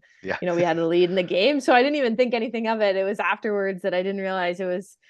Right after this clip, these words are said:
Speaker 2: it was this cool of a goal, I guess, uh, that special of a moment. So, uh, but now looking back, definitely one I'll remember forever. And,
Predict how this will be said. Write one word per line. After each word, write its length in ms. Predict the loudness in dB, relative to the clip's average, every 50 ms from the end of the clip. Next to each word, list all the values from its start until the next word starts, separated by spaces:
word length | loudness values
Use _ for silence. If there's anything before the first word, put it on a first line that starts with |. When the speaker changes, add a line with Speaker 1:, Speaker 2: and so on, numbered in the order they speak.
| _ _ _ _ -2
Speaker 2:
it 40 | 2
was 180 | 2 2 2 2
this 280 | -2 -4 -4 -6 -20 _
cool 240 | -6 0 2 2 2
of 60 | 2
a 60 | 2
goal, 440 | 2 6 8 8 8 8 6 4 0
I 140 | -2 0 2
guess, 320 | 2 2 2 0 -2 -2
uh, 460 | 0 2 2 4 2 2 0 -2 -2 -2
that 220 | 0 -2 -2 -4
special 340 | -4 -4 -4 -2 -2 -4 -4
of 80 | -4 -4
a 80 | -4
moment. 420 | -4 -2 -2 -2 -2 -2 -4 -6 -4
So, 300 | -2 -2 -2 -2 -2 -6 _ _ _ _ _ -2
uh, 180 | 0 0 0 4
but 140 | 4 4 4
now 220 | 6 4 4 6
looking 300 | 4 2 0 0 -2 0
back, 380 | 2 2 4 4 2 2 0 -10 -18 -6 0
definitely 280 | 0 0 0 0 -4 -2
one 140 | -2 0 0
I'll 160 | 0 0 0
remember 300 | 0 -2 -2 -2 -2 -4
forever. 540 | -4 -2 -2 0 0 0 0 2 2 2 2
And, 280 | 0 -2 -6 -10 -10